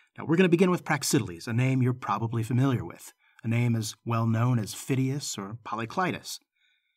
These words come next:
We probably know more about Praxiteles than any other sculptor of his time, in fact, due to the writings of several classical authors, as well as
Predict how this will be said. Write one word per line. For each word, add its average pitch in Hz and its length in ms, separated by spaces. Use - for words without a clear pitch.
We 170 100
probably 226 380
know 175 220
more 170 300
about 156 260
Praxiteles 147 640
than 170 140
any 208 280
other 185 180
sculptor 165 460
of 147 160
his 151 140
time, 120 320
in 90 100
fact, 117 380
due 165 220
to 143 340
the 127 100
writings 120 400
of 110 140
several 110 320
classical 110 460
authors, 151 520
as 139 140
well 143 240
as 135 260